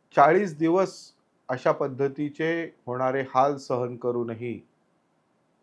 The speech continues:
धर्माचा त्याग न करणारे, राष्ट्रनिष्ठेचा त्याग न करणारे संभाजीराजे अखेरीस मरण पावतात.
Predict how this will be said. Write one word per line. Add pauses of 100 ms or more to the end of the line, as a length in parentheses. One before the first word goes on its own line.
(920)
धर्माचा
त्याग
न
करणारे,
राष्ट्रनिष्ठेचा
त्याग
न
करणारे (1900)
संभाजीराजे (880)
अखेरीस (180)
मरण
पावतात.